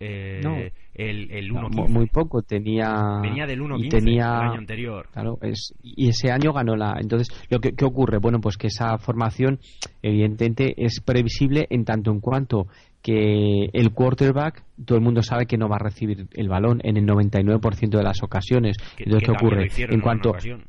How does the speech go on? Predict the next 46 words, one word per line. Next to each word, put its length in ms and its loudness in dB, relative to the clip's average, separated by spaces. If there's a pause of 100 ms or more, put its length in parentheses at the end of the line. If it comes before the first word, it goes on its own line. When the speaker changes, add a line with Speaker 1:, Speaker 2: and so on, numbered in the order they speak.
Speaker 1:
se 100 -6
la 100 -8
pasaron 320 2
a 40 -14
Chad 200 -6
Henne 180 -8
y 20 -10
Speaker 2:
Pero 180 0
Speaker 1:
Chad 60 2
Speaker 2:
es 160 -4
Speaker 1:
Henne 80 -12
lanzó 220 -14
un 40 -14
pase 200 -8
de 60 2
Speaker 2:
muy, 140 4
Speaker 1:
touchdown. 240 0 (960)
Sí, 100 0
Speaker 2:
muy 240 6
Speaker 1:
sí, 60 2
sí, 100 4
o 40 2
sea, 180 -4
Speaker 2:
inusual, 380 -2
muy 180 -2
inusual. 520 -2
Pero 200 0
lo 140 2
normal 280 0
es 100 -4
que 200 -4 (180)
eso, 320 0 (260)
a 120 -4
medida 240 2
que 80 0
la 100 4
temporada 340 0
fue 160 -2
avanzando, 500 -2
pues 220 -2
evi-, 300 -6
los 240 -2
equipos 380 0
evidentemente 480 2
fueron, 840 0 (680)
eh, 500 4